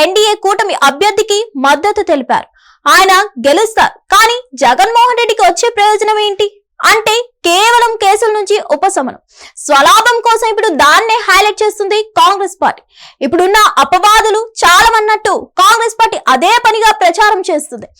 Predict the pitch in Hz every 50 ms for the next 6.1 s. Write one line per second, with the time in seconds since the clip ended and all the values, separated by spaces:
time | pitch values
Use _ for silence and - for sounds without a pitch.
0 | _ _ _ _ - 233 214 294 311 320 311 480 466 427 370 349 359 403 466 466
1 | 480 - 415 440 440 427 415 392 311 302 294 285 311 370 453 392 440 403 415 392
2 | 403 415 415 440 - _ - 269 - 403 403 415 381 330 311 294 302 - - 285
3 | 233 - - _ _ _ _ _ _ _ - 320 349 403 415 466 453 453 392 415
4 | 415 415 403 403 359 302 320 370 415 415 440 427 415 440 427 440 453 466 453 -
5 | - 359 339 330 392 466 440 453 392 - - 262 269 320 370 403 427 427 427 381
6 | 370